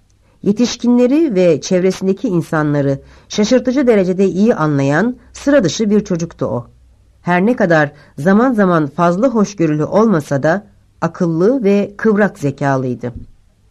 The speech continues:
Nick, Nick'ti. Başka nasıl tarif edilebilirdi ki?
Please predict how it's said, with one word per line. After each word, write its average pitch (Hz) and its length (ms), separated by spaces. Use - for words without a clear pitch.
Nick, 208 360
Nick'ti. 226 520
Başka 247 360
nasıl 170 260
tarif 165 340
edilebilirdi 160 720
ki? 139 220